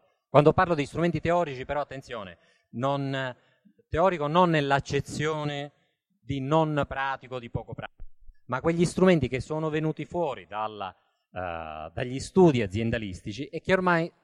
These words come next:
fanno parte del credo tecnico metodologico di molte aziende. Hanno iniziato le grandi aziende,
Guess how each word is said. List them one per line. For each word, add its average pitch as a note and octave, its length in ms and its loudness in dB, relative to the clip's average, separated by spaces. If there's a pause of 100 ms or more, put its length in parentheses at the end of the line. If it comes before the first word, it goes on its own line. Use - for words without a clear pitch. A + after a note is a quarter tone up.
(160)
fanno D3+ 340 -4
parte B2 760 -6
del B2 200 -6 (160)
credo D3+ 360 -2
tecnico B2 560 -4
metodologico A#2 680 -2
di A2 100 -8
molte A2+ 340 -4
aziende. F2 600 -12
Hanno B2+ 200 -6
iniziato D3 320 2
le B2+ 100 2
grandi C3+ 240 -2
aziende, A#2+ 580 -6